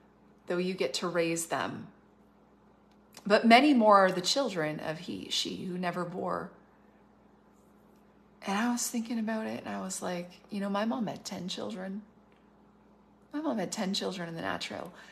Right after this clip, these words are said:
That natural, that's pretty amazing. She has twenty-four grandchildren and two great-grandchildren. So that's ten plus twenty-six,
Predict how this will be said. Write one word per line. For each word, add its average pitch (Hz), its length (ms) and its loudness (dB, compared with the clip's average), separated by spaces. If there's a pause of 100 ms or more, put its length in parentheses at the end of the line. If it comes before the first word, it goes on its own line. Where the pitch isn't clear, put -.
(140)
That - 200 0
natural, 190 440 0
that's 240 280 -4
pretty 180 280 -2
amazing. 147 400 -10
She - 180 -4
has 233 220 -2 (260)
twenty-four 240 640 -2
grandchildren 190 800 -6
and - 220 -12
two 214 240 0
great-grandchildren. 165 920 -6 (380)
So - 140 -4
that's 180 200 -2
ten 214 300 0
plus 196 220 -4
twenty-six, 175 580 -6